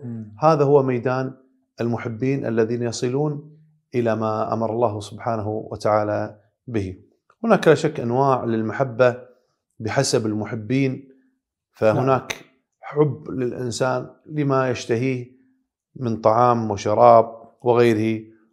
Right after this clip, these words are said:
Speaker 2: وحب ما كان فيه منفعة للإنسان، وحب مركب بين الطعام وبين ال-، ما، ما كان مركبا بين الشهوة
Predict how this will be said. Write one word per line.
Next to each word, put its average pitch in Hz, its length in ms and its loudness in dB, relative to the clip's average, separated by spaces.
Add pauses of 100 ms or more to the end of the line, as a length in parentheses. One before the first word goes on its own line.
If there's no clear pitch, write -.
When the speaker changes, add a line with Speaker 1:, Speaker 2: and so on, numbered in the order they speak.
(140)
Speaker 2:
وحب - 420 0 (180)
ما 123 180 2
كان 135 360 0
فيه 120 280 -4
منفعة 120 640 0
للإنسان، 120 720 2 (720)
وحب 160 300 2
مركب 165 480 4
بين 143 180 2
الطعام 135 540 4 (760)
وبين 127 1120 4 (440)
ال-، 113 680 -2
ما، 135 160 4
ما 139 120 4
كان 147 220 2
مركبا 139 420 2
بين 139 240 2
الشهوة 139 420 4